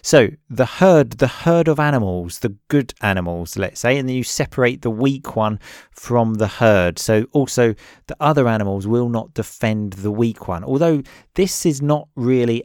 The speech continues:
an idiom, this is not a saying, okay? The saying, which I said, is "Separate the wheat from the chaff," okay? Now, this is wheat, the cereal <laughs> thing. It's difficult to describe that. You can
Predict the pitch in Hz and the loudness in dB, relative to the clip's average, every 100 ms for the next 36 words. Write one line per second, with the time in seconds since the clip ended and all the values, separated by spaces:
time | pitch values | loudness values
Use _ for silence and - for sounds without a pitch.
0 | - 113 113 104 87 92 - 127 113 120 | -4 0 0 0 -2 -6 -4 -4 -2 -4
1 | - - - - - 113 101 85 82 90 | -4 -8 -8 -8 -2 -2 -2 -6 -6 -6
2 | 90 131 123 110 - - 196 160 101 180 | -2 -2 -2 -4 -6 -2 0 0 0 -2
3 | - - - - - 104 165 - 110 107 | -6 -14 -14 -14 0 4 4 4 2 0
4 | - 117 - - _ - - 196 - 135 | -2 -6 -6 -14 _ -10 -2 -2 0 0
5 | 107 98 - 107 98 107 151 190 - _ | 0 -2 -4 -4 -4 0 0 0 -8 _
6 | - - - 151 143 151 - 117 123 - | -18 -18 0 2 2 -2 -8 -6 -6 -6
7 | - 135 92 - - - _ 104 - 147 | -4 -4 -4 -14 -20 -20 _ -8 -2 -4
8 | 170 131 107 156 - 107 104 139 151 - | -2 -2 -2 -2 -2 -4 0 0 0 -8
9 | - _ 110 113 110 98 - 170 160 143 | -16 _ -2 0 2 0 -2 0 2 2
10 | 135 135 - - 143 135 127 131 135 - | 2 2 -2 -2 0 2 0 -4 -10 -4
11 | 160 - 127 - 110 107 - 127 127 120 | -4 0 -4 -4 -6 -6 -4 -2 -2 0
12 | 143 143 135 120 120 | -4 -2 -4 -2 -4